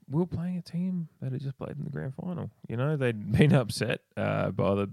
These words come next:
Doggies, obviously, in that great, uh, crazy twenty sixteen grand final. Uh, but this was a team that was one of the top two teams in the competition the year before, based on their finishing record.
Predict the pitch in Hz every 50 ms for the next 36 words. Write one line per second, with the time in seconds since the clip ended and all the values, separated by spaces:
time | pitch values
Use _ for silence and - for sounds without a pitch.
0 | - _ - 101 101 104 113 113 107 107 98 98 101 107 110 107 - 123 120 120
1 | 117 110 101 - - - 107 104 - - _ _ - - 110 107 104 101 98 95
2 | - - - 104 98 101 107 107 107 107 104 - - 107 107 107 - 107 107 -
3 | - 107 104 101 104 104 104 - - 98 95 98 104 117 135 135 _ _ _ _
4 | _ _ _ _ _ _ _ _ _ - - 113 117 123 127 139 143 143 143 147
5 | 143 139 139 139 160 160 180 165 156 170 185 185 175 160 - 180 190 208 196 175
6 | 175 - - 107 113 117 123 139 139 139 - - - - - - 110 104 104 110
7 | 117 113 - - - _ - - 98 - - 104 110 113 117 123 127 - - 196
8 | - - 240 190 - - 101 92 90 90 87 - - - - - 87 82 - -
9 | _ _ - 98 95 90 - - 101 95 95 98 101 98 95 - - 110 110 -
10 | - 139 139 151 147 135 - 90 80 -